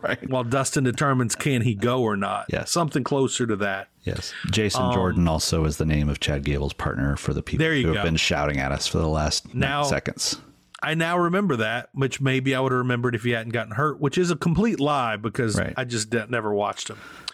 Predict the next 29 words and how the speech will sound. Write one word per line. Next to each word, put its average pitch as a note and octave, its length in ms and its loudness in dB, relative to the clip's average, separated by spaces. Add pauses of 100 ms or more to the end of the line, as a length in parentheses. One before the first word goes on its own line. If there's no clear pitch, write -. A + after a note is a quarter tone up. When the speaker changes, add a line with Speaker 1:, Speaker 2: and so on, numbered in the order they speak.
(160)
Speaker 1:
Yep. F#2+ 160 2
Speaker 2:
Um, C3+ 400 0 (340)
okay, D#3+ 320 -2
Scorpio E3+ 640 0
Sky, F#3+ 340 0
Sammy F#3 320 0
Guevara. C3 640 2 (420)
You D3 220 4
have D3+ 240 2
issues F3 480 0
with G3 160 0
this F#3+ 180 -2
match. D#3+ 380 -2
You D#3 240 -6
hated A3+ 400 2
this A#3 220 0
match. G3+ 320 2
Speaker 1:
No, B2 500 2
no. A2+ 200 2 (100)
Speaker 2:
What A#2+ 80 4
you G2+ 120 2
said G3 180 2
earlier. E3+ 500 2
Speaker 1:
No. A#2+ 260 4
Speaker 2:
Word A#3 400 2
for A#3 140 2
word. D#3+ 640 2 (260)
Hated. E3+ 480 0
Speaker 1:
<laughs> - 80 -2